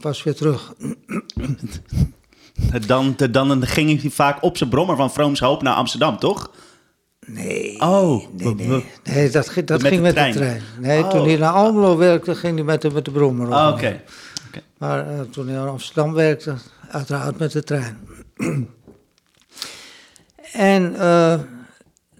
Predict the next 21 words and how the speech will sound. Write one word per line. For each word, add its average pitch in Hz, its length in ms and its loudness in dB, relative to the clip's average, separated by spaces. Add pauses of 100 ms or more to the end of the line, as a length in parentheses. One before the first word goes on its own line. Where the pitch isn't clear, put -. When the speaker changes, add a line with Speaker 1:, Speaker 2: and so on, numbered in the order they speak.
(320)
Speaker 1:
ja, 220 240 2
dan 151 160 2
ging 180 320 2
hij, 156 180 0
eh, 170 320 0
als, 175 260 -2
als, 160 260 -6
als - 280 -6
hij 170 80 -2
vrij 190 400 4
was, 143 340 -4
's - 180 -12
avonds, 139 420 -6
ging 170 180 -4
hij 160 80 0
een 147 60 -2
beetje 151 260 2
rondhangen 160 540 0
in 135 140 -4
Amsterdam. 135 560 -8
En, 156 260 -6